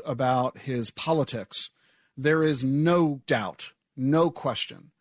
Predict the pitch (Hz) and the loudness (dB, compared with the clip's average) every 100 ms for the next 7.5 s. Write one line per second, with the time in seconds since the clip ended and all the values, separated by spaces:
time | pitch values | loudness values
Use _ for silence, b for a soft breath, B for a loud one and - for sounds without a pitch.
0 | _ - 135 135 151 160 156 147 139 135 | _ -4 -4 2 2 2 2 2 4 2
1 | 135 135 - 135 127 127 151 156 131 135 | 0 -4 -6 -4 -2 2 2 2 0 0
2 | 135 135 - - - 123 113 - - 190 | 2 0 -2 -8 -4 -2 -4 -4 0 0
3 | 127 107 _ _ _ 123 151 160 156 147 | 0 -12 _ _ _ -2 2 2 2 0
4 | - 151 - 139 127 123 120 120 117 - | -2 -4 -4 -4 -6 -6 -8 -10 -8 -10
5 | _ _ _ _ - 143 131 127 120 _ | _ _ _ _ -4 0 2 0 -2 _
6 | _ - 110 139 143 139 - 127 - 139 | _ -8 0 4 4 2 -4 -2 0 0
7 | 127 123 120 113 - | -2 -2 -4 -6 -8